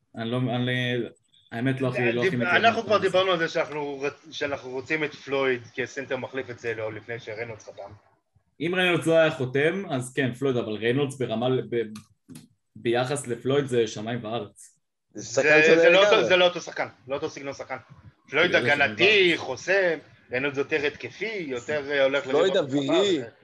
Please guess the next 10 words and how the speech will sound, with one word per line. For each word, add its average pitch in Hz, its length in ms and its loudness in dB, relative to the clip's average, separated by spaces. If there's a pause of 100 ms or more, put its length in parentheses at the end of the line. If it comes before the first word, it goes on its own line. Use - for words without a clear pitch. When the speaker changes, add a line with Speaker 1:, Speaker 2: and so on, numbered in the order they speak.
(120)
Speaker 3:
פלויד 127 320 2
Speaker 1:
יותר 170 160 4
Speaker 3:
זה 175 100 4
Speaker 1:
טוב, 165 260 4
Speaker 3:
משחק 190 200 -2
Speaker 1:
ריינולדס 180 460 4
Speaker 3:
באוויר. 165 80 2
Speaker 1:
יותר 175 300 0
טוב 170 220 -4
בכדורסל. 131 760 -4